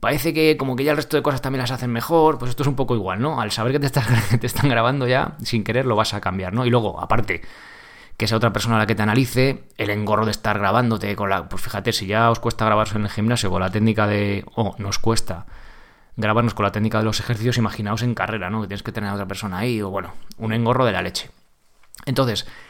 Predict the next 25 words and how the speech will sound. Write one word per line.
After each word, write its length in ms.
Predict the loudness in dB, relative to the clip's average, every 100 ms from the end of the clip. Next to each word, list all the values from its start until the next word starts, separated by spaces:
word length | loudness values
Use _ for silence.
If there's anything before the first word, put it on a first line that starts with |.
| -20 -20 -16
aparte 420 | -10 -2 -2 0
de 580 | 2 2 2 2 2 0 -2
quitarme 280 | -2 0
de 80 | 2
engorros 460 | 2 4 4 4 2
y 100 | 2
para 240 | 0 -2
poder 220 | -2 -2 0
medir 220 | 2 0
esto 200 | 0 -2
de 40 |
manera 260 | 0 0 0
objetiva, 800 | -2 -4 -2 2 2 2 0 -4 -8 -10 -12 -16 -20 -20 -20 -16 -8
utilicé 540 | -4 -2 -2 2 4
uno 220 | 4 4
de 40 | 2
esos 180 | 0 0
relojes 320 | 0 2 2
modernos 540 | 2 2 2 2 0 -6 -14 -18 -20 -20 -6
que 120 | 2
miden 200 | 4 4
un 100 | 4
montón 360 | 2 0 0 -2
de 80 |
parámetros 680 | 0 0 0 -2 -6 -8 -10